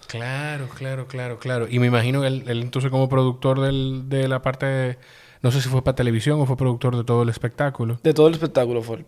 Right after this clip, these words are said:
Speaker 1: Ok.
Speaker 2: fue el
Speaker 1: ¿Cómo es, cómo ustedes se ponen de acuerdo con lo que va a salir? Eh,
Speaker 2: Bueno, ahí, <clears throat> eh, yo manejé más la parte di-, como te dije, la parte digital.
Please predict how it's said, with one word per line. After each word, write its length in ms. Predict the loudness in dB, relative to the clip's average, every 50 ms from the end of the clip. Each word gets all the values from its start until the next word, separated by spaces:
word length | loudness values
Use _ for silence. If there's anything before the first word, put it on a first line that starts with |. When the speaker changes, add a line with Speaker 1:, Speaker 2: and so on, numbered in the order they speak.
| -8 -6
Speaker 1:
Ok. 80 | -4 0
Speaker 2:
fue 80 | 2 0
el 140 | 0 2 2
Speaker 1:
¿Cómo 320 | 4 4 6 8 8 8
es, 260 | 8 6 6 4 2
cómo 280 | 0 2 2 4 4 4
ustedes 460 | 4 4 4 4 4 4 2 0 -2
se 140 | -2 -4 -2
ponen 260 | 2 2 4 4 4
de 60 | 2
acuerdo 380 | 0 2 2 2 2 2 2 -2
con 380 | -2 -4 -6 -4 -4 -6 -4 -4
lo 160 | -2 -2 -2
que 80 | -2 -2
va 80 | -4
a 40 | -2
salir? 1000 | -2 -2 -2 0 0 -2 -2 -2 -2 -2 0 -2 -2 -2 -4 -6 -8 -10 -10 -14 -16
Eh, 280 | -16 -14 -14 -12 -4 2
Speaker 2:
Bueno, 240 | 4 6 8 8 10
ahí, 480 | 10 10 8 8 6 4 2 0 -6 -20 -10 _ -2
<clears throat> 680 | -2 -2 0 2 4 4 6 4 4 2 0 -2 -6 -8 -4
eh, 580 | 0 2 2 4 4 2 2 2 0 -2 -4 -6 -10 -18 -20 -20 -20 -20 _
yo 160 | -4 0 2 4
manejé 240 | 4 4 4 4
más 240 | 4 4 6 6 6
la 120 | 6 6 4
parte 280 | 4 2 2 2 2
di-, 240 | 2 2 2 0 -4
como 180 | -4 -2 0 2
te 60 | 4
dije, 100 | 4 4
la 100 | 4 4
parte 240 | 2 -2 -4 0 0
digital. 440 | 0 2 4 4 4 4 4 0